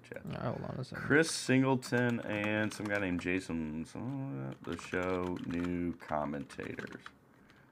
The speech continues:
Speaker 1: They're commentators, not announcers, folks. John Boog, uh, S-, Sciambi. Wow, one of your kind. Gross.
Speaker 2: <laughs>
Speaker 1: He is the play-by-play announcer for Chicago Cubs T V broadcasts. Oh, I've heard him. He's fine.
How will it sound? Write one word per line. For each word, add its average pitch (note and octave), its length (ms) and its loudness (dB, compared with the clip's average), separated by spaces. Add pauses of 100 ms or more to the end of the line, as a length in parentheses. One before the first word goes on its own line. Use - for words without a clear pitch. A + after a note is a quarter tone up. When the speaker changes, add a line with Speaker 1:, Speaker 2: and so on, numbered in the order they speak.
(100)
Speaker 1:
They're D#2+ 100 -6
commentators, G#2+ 880 8
not F2+ 220 8
announcers, E2+ 540 2
folks. - 400 -6 (540)
John C#3+ 560 12
Boog, A#2+ 680 12 (320)
uh, F2 420 10
S-, - 260 -6 (300)
Sciambi. F2+ 840 10
Wow, F2 300 12
one F2 180 8
of E2 100 4
your F2+ 160 4
kind. D2+ 420 2 (340)
Gross. E2 520 6 (680)
Speaker 2:
<laughs> - 320 4 (800)
Speaker 1:
He C#3 180 12
is C3+ 300 12
the C3 100 12
play-by-play C#3 800 12
announcer A2 400 12
for G#2 100 6
Chicago G#2 540 12
Cubs G2 340 10
T G#2 200 6
V G#2 180 8
broadcasts. F2 580 6
Oh, C4+ 120 12
I've G#3+ 160 12
heard A2 200 12
him. F#2+ 220 10
He's G#3 140 0
fine. F#2 360 2